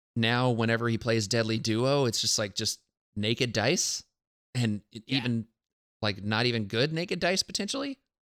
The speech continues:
Speaker 1: <laughs> Like,
Speaker 2: Mm-hmm.
Speaker 1: that could be really great. So anytime that I see that, like, but I think that she is really techie in that
Speaker 2: Yes.
Speaker 1: way, and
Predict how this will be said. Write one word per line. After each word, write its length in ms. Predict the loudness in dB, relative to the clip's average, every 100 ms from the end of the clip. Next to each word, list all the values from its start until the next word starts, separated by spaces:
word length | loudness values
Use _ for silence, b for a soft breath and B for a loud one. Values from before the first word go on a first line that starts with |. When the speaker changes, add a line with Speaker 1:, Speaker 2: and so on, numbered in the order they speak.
| _ -18
Speaker 1:
<laughs> 320 | -18 -16 -2
Like, 120 | -2 0
Speaker 2:
Mm-hmm. 300 | -6 -6 -12 -14 _ _ _ _ -6
Speaker 1:
that 80 |
could 80 | -2
be 100 | 0
really 180 | 0 0
great. 320 | 0 -4 -4 _ _
So 400 | 0 2 2 -2 _ -20 -6
anytime 520 | -2 0 0 -4 -4
that 180 | -6 -8 -8 -2
I 80 | 0
see 280 | 0 0 -2
that, 160 | -2
like, 160 | -4 -4
but 100 | 0
I 80 | 0
think 300 | -2 -8 -8
that 140 | -4
she 320 | -2 0 2
is 200 | 2 2 -2
really 680 | -8 -6 -2 -2 -2 -6 -10
techie 560 | -4 -4 -4 -12 -20 _ _ _ _ _ _ 0
in 180 | 2
that 280 | 2 0 0
Speaker 2:
Yes. 60 | 0
Speaker 1:
way, 320 | 0 0 -4 -10 _ _ _ _ -2
and 240 | -2